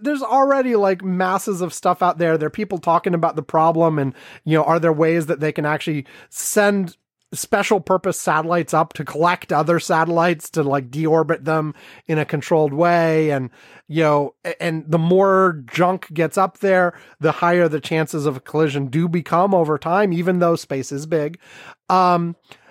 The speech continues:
but, uh, yeah, if you're intentionally blowing shit up, it gets worse fast, potentially.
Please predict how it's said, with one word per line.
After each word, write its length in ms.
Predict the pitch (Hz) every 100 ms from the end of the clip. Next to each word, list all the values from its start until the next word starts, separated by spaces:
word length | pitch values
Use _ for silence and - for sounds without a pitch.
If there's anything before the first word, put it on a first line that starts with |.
| _
but, 480 | 147 135 190 180 170
uh, 180 | 190 175
yeah, 200 | 175 170
if 180 | 127 -
you're 140 | 254
intentionally 500 | 240 165 208 - 202
blowing 280 | 165 160 156
shit 140 | - 156
up, 200 | 208 147
it 60 |
gets 200 | 135 139
worse 300 | 151 151 -
fast, 520 | - 151 160 226 -
potentially. 640 | - 190 226 226 247 262